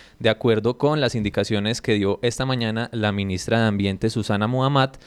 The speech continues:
que definió la situación como muy crítica en nuestro país. De estos oche-,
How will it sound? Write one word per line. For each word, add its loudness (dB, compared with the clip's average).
que 4
definió 2
la 2
situación -2
como -4
muy 2
crítica 0
en 0
nuestro -2
país. 2
De 2
estos -2
oche-, -2